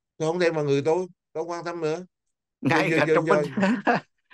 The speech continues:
Speaker 2: ngay cả trong vấn đề tình cảm, ông bà chúng ta cũng có một câu nói rất rõ ràng: "Xá chi một đóa trà mi mà con ông đã tỏ đường đi lối về rồi." Tất nhiên, cái chuyện mà cá nhân của mọi người không gì, nhưng mà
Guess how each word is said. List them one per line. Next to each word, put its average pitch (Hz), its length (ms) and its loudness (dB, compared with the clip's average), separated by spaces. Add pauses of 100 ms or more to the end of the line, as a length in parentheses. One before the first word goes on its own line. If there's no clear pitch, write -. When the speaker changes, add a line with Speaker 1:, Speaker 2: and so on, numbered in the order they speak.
(320)
Speaker 2:
ngay 151 380 0
cả 131 140 2
trong 151 140 0
vấn 165 140 -2
đề 120 120 4
tình 107 280 -4
cảm, 101 280 -2
ông 127 180 -6
bà 101 180 -2
chúng 127 160 -10
ta 117 120 -2
cũng 85 160 -14
có 123 160 -4
một 127 120 -8
câu 117 160 -2
nói 117 200 -2
rất 160 180 -12
rõ 87 160 -2
ràng: 85 240 -6
"Xá 120 400 -2
chi 113 200 -2
một 87 200 -6
đóa 92 320 -2
trà 76 140 -6
mi 90 320 -6
mà 71 100 -14 (100)
con 90 160 -6
ông 90 240 -6
đã 71 200 -6
tỏ 64 260 -4
đường 85 280 -10
đi 92 100 -6
lối 90 280 -4
về 73 280 -6
rồi." - 100 -12 (180)
Tất 107 100 -4
nhiên, 104 200 0 (260)
cái 185 140 -6
chuyện 107 260 0
mà 98 260 0 (140)
cá 165 120 -4
nhân 175 200 -10
của 110 120 -6
mọi 98 180 -2
người 107 180 -2
không 143 180 -8
gì, - 100 -8
nhưng 120 180 0
mà 92 160 0